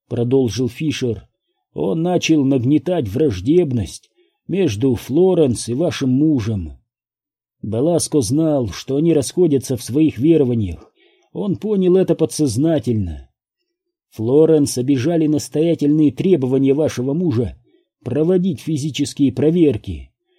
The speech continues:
Его намёки, как бы вежливы они ни были, на возможность с её стороны жульничества —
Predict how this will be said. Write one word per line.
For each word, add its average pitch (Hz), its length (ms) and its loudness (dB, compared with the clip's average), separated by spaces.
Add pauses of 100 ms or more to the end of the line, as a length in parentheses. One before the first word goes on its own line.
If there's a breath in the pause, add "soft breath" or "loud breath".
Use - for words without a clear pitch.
(440)
Его 139 640 4
намёки, 127 920 2 (340)
как 151 240 -2
бы 143 120 4
вежливы 147 460 2
они 147 200 2
ни 170 160 0
были, 147 440 2 (220)
на 120 160 -4
возможность 139 680 0
с - 60 -4
её 170 160 0
стороны 160 460 -2
жульничества — 123 920 -2